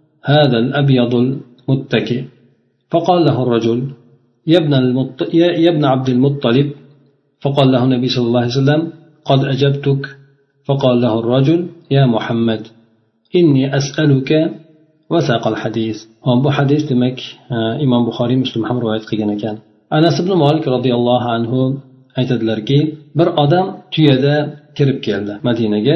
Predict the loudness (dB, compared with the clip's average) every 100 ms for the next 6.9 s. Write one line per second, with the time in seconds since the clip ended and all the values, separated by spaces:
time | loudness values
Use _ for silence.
0 | 0 0 0 -2 -4 -8 -6 -6 -4 -2
1 | 0 0 -4 -12 0 2 2 0 -4 -2
2 | 0 2 0 -2 -6 0 2 2 2 -2
3 | -2 -6 -8 -10 -10 -14 _ _ 0 2
4 | 4 2 2 -2 -8 0 2 4 2 2
5 | -2 -4 -6 -10 -16 _ _ _ -6 -4
6 | -6 -2 0 0 -2 -6 -2 -2